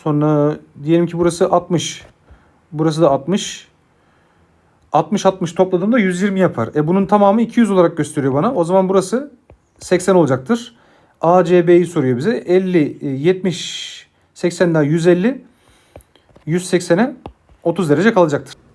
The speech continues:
Evet, sekizinci soruyla devam ediyoruz. A B C ve D E F üçgenleri aşağıdaki gibi üst üste konulmuştur diyor. D E F üçgeni E noktası etrafında saat yönünde yirmi derece döndüreceğiz. Şu tarafta yirmi derece döndüreceğiz.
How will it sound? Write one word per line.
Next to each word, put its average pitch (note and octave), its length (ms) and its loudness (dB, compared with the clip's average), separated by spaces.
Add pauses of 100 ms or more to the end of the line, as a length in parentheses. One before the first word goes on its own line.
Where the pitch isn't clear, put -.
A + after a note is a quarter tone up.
(140)
Evet, D3 160 0
sekizinci D3+ 340 -6
soruyla D#3 280 -2
devam D#3 220 2
ediyoruz. D3 320 -6
A C#3 240 -2
B D3 100 -2
C D3+ 180 -4
ve C#3+ 140 -4
D C#3+ 120 -2
E C#3 100 0
F D3 120 -8
üçgenleri C#3 460 -6
aşağıdaki C#3 680 -8 (180)
gibi B2+ 200 -8
üst D3 300 -8
üste C#3+ 180 -10
konulmuştur C#3 600 -6
diyor. C3+ 200 -6 (480)
D C#3 160 0
E D3 60 0
F D3 140 -4
üçgeni D3+ 360 -6
E D3+ 260 -2
noktası D#3 320 -4
etrafında C3+ 520 -4
saat D#3 460 -4
yönünde D3+ 200 -2
yirmi D#3+ 300 -4
derece C3+ 240 -2
döndüreceğiz. G2+ 480 -6
Şu - 180 -20
tarafta C#3 300 -6
yirmi C#3 240 -6
derece B2+ 240 -6
döndüreceğiz. A2+ 580 -8